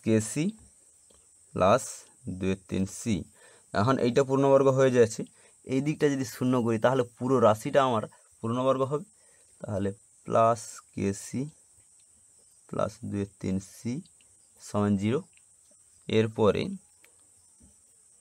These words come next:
কেসি সমান মাইনাস দুয়ের তিন সি, কে সমান মাইনাস দুয়ের তিন।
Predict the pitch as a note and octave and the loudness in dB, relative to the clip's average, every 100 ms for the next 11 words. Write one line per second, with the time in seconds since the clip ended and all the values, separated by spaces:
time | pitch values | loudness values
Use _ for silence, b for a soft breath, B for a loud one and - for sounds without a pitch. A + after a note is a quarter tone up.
0 | _ _ _ _ _ _ _ _ _ _ | _ _ _ _ _ _ _ _ _ _
1 | _ _ - A2+ A2 - A#2 A2 G#2+ G2 | _ _ -4 -2 -4 -6 -8 -6 -4 -4
2 | F#2 F2+ F#2 G#2 F#2 G#2 - - - _ | -2 -2 -2 -2 -2 -6 -12 -20 -20 _
3 | _ - _ - E2+ F2+ G2 G2+ - A2 | _ -20 _ -16 -12 -4 -4 -4 -2 -2
4 | A2 - - A3 - _ _ _ _ _ | -2 -4 -10 -10 -12 _ _ _ _ _
5 | _ _ _ _ _ A2 A2+ A2 - F#2 | _ _ _ _ _ 0 0 -2 -6 -6
6 | C#3 E3+ _ _ _ _ _ _ _ _ | -6 -12 _ _ _ _ _ _ _ _
7 | _ _ _ _ _ _ _ _ _ - | _ _ _ _ _ _ _ _ _ -8
8 | G2+ A2+ A#2+ B2 B2+ F#3 | -2 -2 -2 -6 -8 -8